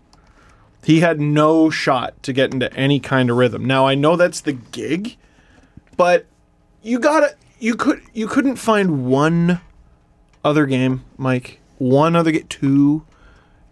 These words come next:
Get him into something. I know you're playing to win every night. This will help you win. This will help you win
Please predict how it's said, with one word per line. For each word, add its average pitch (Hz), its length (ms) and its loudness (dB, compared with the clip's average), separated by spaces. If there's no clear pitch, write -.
Get 147 200 2
him 170 100 0
into 165 260 0
something. 139 760 -2
I 170 120 0
know 208 160 4
you're 269 160 0
playing 226 280 0
to 226 80 2
win 269 160 2
every 208 200 0
night. 117 200 -8
This 202 260 2
will 262 140 2
help 233 280 -2
you 226 100 -2
win. 254 320 -6
This 220 200 -2
will 285 120 4
help 269 220 0
you 262 100 2
win 277 340 -4